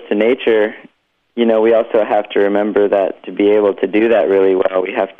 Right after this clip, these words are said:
to connect with our peers and share information. And, um, you know, I mean, and part of it's finding the time to do that. Um, and so, you know, I know in all the different farming communities I've lived,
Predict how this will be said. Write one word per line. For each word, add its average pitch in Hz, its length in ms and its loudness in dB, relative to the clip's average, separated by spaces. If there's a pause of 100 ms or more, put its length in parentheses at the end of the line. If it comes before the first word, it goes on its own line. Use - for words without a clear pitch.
to 92 260 0
connect 98 460 -2
with 95 180 0
our 90 140 0
peers 98 600 0
and 92 220 -6 (120)
share 104 240 2
information. 95 1000 -4
And, 90 420 -4 (200)
um, 87 380 -8 (160)
you 127 100 2
know, 107 80 2
I 107 100 0
mean, 113 140 0
and 117 120 -2
part 120 200 2
of 95 80 0
it's - 100 -10 (160)
finding 104 300 0
the 92 100 0
time 95 340 -6
to 90 100 -4
do 98 180 0
that. 90 360 -2 (580)
Um, 90 440 -4 (420)
and 98 240 -2
so, 98 220 2
you 104 160 0
know, 101 80 0
I 107 140 0
know 107 180 2
in 101 140 0
all 107 160 2
the 101 380 -2
different - 300 -2
farming 107 280 0
communities 101 560 0
I've 104 200 -2
lived, 95 340 -2